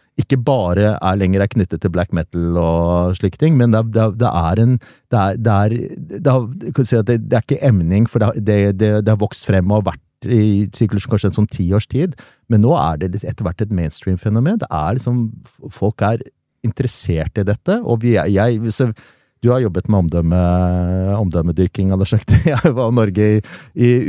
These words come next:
U D, eh, og jeg har reagert lenge på at vi ikke har hatt et skikkelig temasenter for, for, så et ordentlig påkostet temasenter for vikingtid, fordi at det vil være både,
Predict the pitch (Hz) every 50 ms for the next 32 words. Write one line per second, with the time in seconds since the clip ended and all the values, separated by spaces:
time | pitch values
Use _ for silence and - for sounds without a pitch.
0 | 117 104 90 82 104 113 120 127 135 117 - - - 113 113 113 110 113 101 90
1 | 110 104 101 117 151 147 143 143 131 101 90 85 90 - - 104 87 85 - 107
2 | 101 - 117 107 - 98 87 95 - 80 - - - - - - - - - -
3 | 147 - _ _ _ _ _ - 87 104 135 - - - - 78 71 78 82 -
4 | 80 76 78 - 95 95 90 - _ _ _ _ - 98 95 95 90 90 - -
5 | 101 90 90 85 76 73 - - - 104 - 107 92 - - - _ _ - 104
6 | 90 87 - - - 107 - - - 78 - - - 80 - 98 - 82 80 80
7 | 78 - 85 76 - 113 107 - - 95 98 90 104 107 98 85 - - - 73
8 | - - - - 104 113 107 - - - - _ _ _ - 170 135 120 101 92
9 | 87 90 - 107 95 104 107 104 101 104 95 85 85 101 104 107 101 87 73 80
10 | 98 98 98